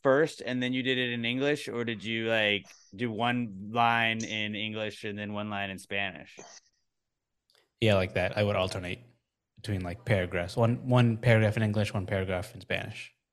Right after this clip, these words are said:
Speaker 1: Was that confusing?
Speaker 2: Uh,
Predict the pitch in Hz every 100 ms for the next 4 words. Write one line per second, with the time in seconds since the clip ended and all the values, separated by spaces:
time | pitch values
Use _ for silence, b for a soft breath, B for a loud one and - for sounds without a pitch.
0 | _ - 90 87 95 90 80 78 85 104
1 | 101 _ _ _ _ _ _ _ _ _
2 | _ _ _ _ _ 554 _ _ _ _
3 | _ _ _ _ _ - - 123 135 139
4 | 143